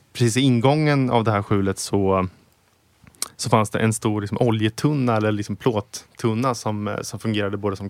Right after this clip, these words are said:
kamin och som, eh, spis.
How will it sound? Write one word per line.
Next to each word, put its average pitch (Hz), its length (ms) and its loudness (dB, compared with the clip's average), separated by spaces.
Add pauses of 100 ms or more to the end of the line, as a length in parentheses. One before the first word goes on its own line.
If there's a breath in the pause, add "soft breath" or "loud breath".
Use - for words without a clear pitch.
(160)
kamin 117 420 0
och - 180 -6
som, 101 320 -4 (580 soft breath)
eh, 98 200 -10
spis. - 600 -4